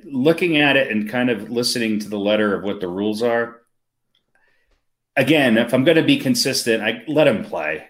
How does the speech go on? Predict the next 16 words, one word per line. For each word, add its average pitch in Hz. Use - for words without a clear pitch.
I, 113
I -
think -
that, 120
I 113
think 151
he 135
was 104
there 101
at 92
the -
same 92
time 85
as 82
the -
ball. 87